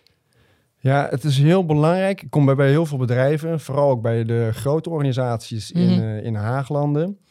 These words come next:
Speaker 1: En het is belangrijk om echt eerst met hun in gesprek te gaan.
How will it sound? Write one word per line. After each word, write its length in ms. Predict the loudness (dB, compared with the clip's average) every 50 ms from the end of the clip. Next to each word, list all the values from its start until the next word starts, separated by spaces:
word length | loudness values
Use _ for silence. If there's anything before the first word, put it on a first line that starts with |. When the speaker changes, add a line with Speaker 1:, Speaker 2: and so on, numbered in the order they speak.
| -20 _ _ _ _ _
Speaker 1:
En 360 | -4 -4 -2 -2 -2 -4 -6 -6
het 160 | -10 -10 -8
is 100 | -8 -6
belangrijk 600 | -4 -2 -2 0 0 0 0 0 -2 -2 -4 -6 -6
om 240 | -4 -2 -4 -4
echt 320 | -6 -8 -8 -8 -10 -12 -14
eerst 300 | -8 -6 -6 -4 -4 -4
met 140 | -4 -4 -4
hun 140 | -2 -2
in 140 | -2 -2 -4
gesprek 300 | -6 -8 -10 -10 -10 -10 -10
te 100 | -10 -10
gaan. 320 | -8 -8 -8 -8 -10 -12